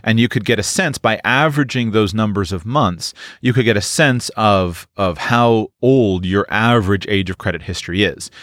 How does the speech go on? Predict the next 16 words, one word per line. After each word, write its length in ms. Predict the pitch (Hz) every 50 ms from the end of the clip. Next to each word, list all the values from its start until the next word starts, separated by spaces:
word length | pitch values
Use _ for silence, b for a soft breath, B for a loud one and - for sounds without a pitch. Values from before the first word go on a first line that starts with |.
| B B B B B B B B
Then 420 | 101 107 147 185 202 190 165 147
what 280 | - - 135 139 139 135
you 140 | 127 123 117
would 160 | 113 110 107
do 480 | 123 139 117 98 90 101 147 151 104 -
after 320 | - 120 127 - - - 139
you 120 | 123 110
create 300 | - - 117 107 101 -
that 140 | 107 92 -
spreadsheet 680 | - - - 139 135 135 120 - - 90 85 90 - _
is 220 | - 123 117 95 98
you 160 | 110 120 110
play 280 | - - - 135 139
around 600 | 139 117 104 107 113 113 95 87 85 90 107 110
with 440 | - - 104 113 113 107 98 - - _
deleting 760 | - 110 98 90 113 143 156 - - - 90 85 87 101